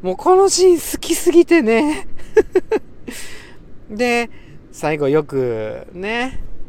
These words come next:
あのー、もうほんと名言として出されるサンジのゼフとの、あの、「クソお世話になりました」ってシーンにね、繋がっていくんですけどね。涙流れますよね。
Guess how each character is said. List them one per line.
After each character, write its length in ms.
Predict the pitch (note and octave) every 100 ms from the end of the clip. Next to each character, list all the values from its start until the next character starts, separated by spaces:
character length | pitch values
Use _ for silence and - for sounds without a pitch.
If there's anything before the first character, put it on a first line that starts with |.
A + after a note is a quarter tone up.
| - -
あ 120 | A2 G#2+
の 840 | G#2+ G#2 G#2+ G#2+ A2 A2+ A#2 A2+ - - - - - -
ー、 40 |
も 180 | A#2 A2+
う 20 |
ほ 140 | B2
ん 60 | C#3+
と 120 | C3+
名 220 | B2+ C3+
言 200 | B2+ C3+
と 100 | B2+
し 80 | A2
て 140 | A2+ A2
出 140 | A2
さ 160 | A2+ A2
れ 100 | A2
る 220 | G#2+ G#2+
サ 200 | - B2+
ン 60 |
ジ 140 | A2+ G#2+
の 260 | G#2 F#2+ -
ゼ 160 | G#2+ G#2
フ 80 | -
と 140 | G#2+
の、 360 | G#2 A2 G2 - - - - - - - -
あ 120 | G2+
の、 200 | G2 G2 -
「ク 80 |
ソ 180 | - A2 G#2
お 40 |
世 140 | G#2
話 80 | A#2+
に 60 | B2+
な 100 | B2+
り 60 |
ま 120 | C#3 D3+
し 80 |
た」 160 | - C3+
っ 40 | A2+
て 140 | A2
シ 140 | G#2+ B2
ー 60 |
ン 40 | A2+
に 100 | A2
ね、 180 | D3+ D3+
繋 240 | - C3+
が 80 | B2+
っ 40 |
て 160 | B2+ C3+
い 20 |
く 100 | C#3+
ん 60 | C3
で 80 |
す 100 | A2
け 80 | -
ど 80 | A2+
ね。 220 | C#3 D3+ - - - - - - - -
涙 340 | C#3 C3 B2
流 220 | A#2+ A#2
れ 80 | A#2+
ま 100 | A#2+
す 120 | -
よ 100 | A#2
ね。 420 | B2 E3 F#3+ G#3